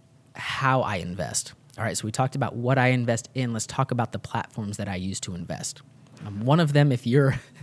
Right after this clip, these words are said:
<laughs> if you've been around even for a month around the podcast or the YouTube channel, is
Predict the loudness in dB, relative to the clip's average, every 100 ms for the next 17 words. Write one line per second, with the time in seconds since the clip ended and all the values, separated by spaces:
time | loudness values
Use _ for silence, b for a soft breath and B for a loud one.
0 | -20 -20 -18 -14 -8 -6 0 2 4 4
1 | 4 6 6 4 0 0 -2 -2 0 0
2 | 0 0 0 0 -4 -4 -4 -4 -6 -4
3 | -4 -4 -4 -4 -2 -4 -4 -6 -4 -4
4 | -6 -6 -8